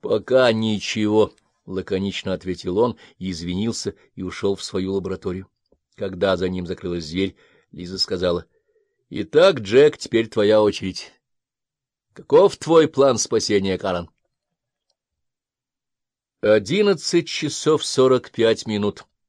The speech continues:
Глубоководная станция «Нептун». Подводный аппарат скользил в направлении научной станции.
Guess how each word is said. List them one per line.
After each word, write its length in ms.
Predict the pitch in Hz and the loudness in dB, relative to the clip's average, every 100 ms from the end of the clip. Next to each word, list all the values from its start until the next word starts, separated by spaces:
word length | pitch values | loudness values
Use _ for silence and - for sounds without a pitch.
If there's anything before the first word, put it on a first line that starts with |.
| _ _ | _ _
Глубоководная 640 | 95 90 95 95 85 92 | -10 -4 -2 0 -2 -4
станция 680 | - - 110 123 - - 117 | -4 -2 -2 -2 -2 -4 -4
«Нептун». 420 | 98 - 98 95 _ _ _ _ _ _ _ _ _ _ _ _ _ _ _ _ _ _ _ _ | -8 -8 -8 -8 _ _ _ _ _ _ _ _ _ _ _ _ _ _ _ _ _ _ _ _
Подводный 680 | 113 123 185 240 139 110 107 | 0 0 2 2 2 2 2
аппарат 480 | 98 117 202 208 - | 2 2 2 0 -4
скользил 680 | - 110 104 95 139 175 | -4 -2 -2 -4 -2 -2
в 40 | 113 | -2
направлении 500 | 95 98 98 135 104 | -2 -2 0 -2 -2
научной 420 | 98 123 - 107 | -4 -6 -10 -10
станции. 680 | - 101 92 92 - - | -6 -2 -2 -4 -8 -10